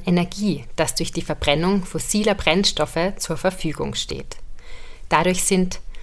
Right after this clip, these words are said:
vor allem seit der zweiten Hälfte des letzten Jahrhunderts Eingriffe in naturale Systeme in einem nie zuvor dagewesenen Ausmaß geschehen. Gleichzeitig können objektive Grenzen der Natur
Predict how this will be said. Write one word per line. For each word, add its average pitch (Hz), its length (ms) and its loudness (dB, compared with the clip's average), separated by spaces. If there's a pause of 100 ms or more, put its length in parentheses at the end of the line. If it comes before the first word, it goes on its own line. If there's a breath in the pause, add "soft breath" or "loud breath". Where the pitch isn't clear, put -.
(140)
vor - 280 -6
allem 170 260 4
seit 185 300 2
der 180 160 4
zweiten 226 460 2
Hälfte 196 440 2
des 175 220 -4
letzten 175 360 0
Jahrhunderts 180 680 2 (360 loud breath)
Eingriffe 208 840 2
in 180 140 4
naturale 180 680 4
Systeme 180 680 2 (320 loud breath)
in 180 140 2
einem 170 340 4
nie 208 220 4
zuvor 175 540 0
dagewesenen 165 1000 2
Ausmaß 139 680 -2
geschehen. - 440 -6 (1000 soft breath)
Gleichzeitig 185 840 0
können 180 360 2
objektive 202 600 0
Grenzen 190 500 2
der 175 140 2
Natur 180 540 0